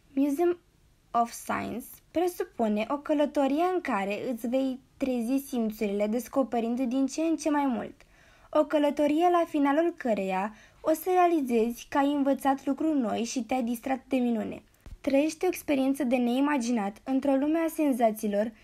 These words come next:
și a iluziilor optice, într-un muzeu extraordinar. Un loc atât de distractiv, cât și educativ, uimitor și totodată enigmatic,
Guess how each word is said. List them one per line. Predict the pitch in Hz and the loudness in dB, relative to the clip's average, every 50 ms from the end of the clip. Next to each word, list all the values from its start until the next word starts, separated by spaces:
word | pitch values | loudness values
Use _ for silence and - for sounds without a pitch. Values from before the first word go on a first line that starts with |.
| - - _ _ | -20 -20 _ _
și | - - - - 285 | -12 -10 -2 0 2
a | 247 | 4
iluziilor | 233 233 240 240 262 269 254 277 302 311 320 311 | 4 2 2 2 0 0 2 2 2 2 2 2
optice, | 277 226 214 214 - 214 208 - - 190 185 196 214 214 - _ - | 2 0 -2 -2 -4 -6 -6 -6 -6 -4 -4 -4 -6 -8 -12 _ -4
într-un | 269 269 254 277 277 269 269 | -2 0 2 2 2 2 2
muzeu | 269 262 247 226 277 285 | 2 0 0 2 2 2
extraordinar. | 302 294 277 - - 294 277 277 269 226 247 240 233 220 - - - _ _ _ _ _ _ _ _ | 2 0 -2 -2 0 0 2 2 2 0 0 -2 -2 -2 -4 -6 -10 _ _ _ _ _ _ _ _
Un | - 269 269 | -2 0 2
loc | 269 311 311 - | 2 2 2 2
atât | 311 311 311 349 339 | 0 0 0 0 2
de | 339 359 | 2 4
distractiv, | 311 339 330 330 - 320 302 294 - - - 214 208 208 226 - - _ _ _ _ _ _ _ | 4 4 2 2 0 -2 -2 -2 -2 -4 -2 -2 -2 -2 -4 -8 -14 _ _ _ _ _ _ _
cât | - - 285 240 - | -2 -2 -2 -2 -2
și | - - | -2 0
educativ, | 302 277 311 320 311 - 302 285 302 - 220 214 214 220 247 - - _ | 0 2 0 0 0 0 0 0 -2 -2 -2 0 0 0 -2 -6 -12 _
uimitor | - 269 277 277 277 269 233 214 - 220 202 196 202 240 | -2 0 2 2 2 2 -2 -4 -4 -2 -2 0 -2 -2
și | - - 233 | -4 -4 -4
totodată | 214 254 247 277 262 254 247 247 247 269 | -4 -2 -2 0 2 2 2 2 2 0
enigmatic, | 262 262 254 247 226 233 226 202 190 190 - 214 220 214 - | 0 0 0 -2 -2 -2 -2 -2 -4 -4 -4 -6 -6 -6 -10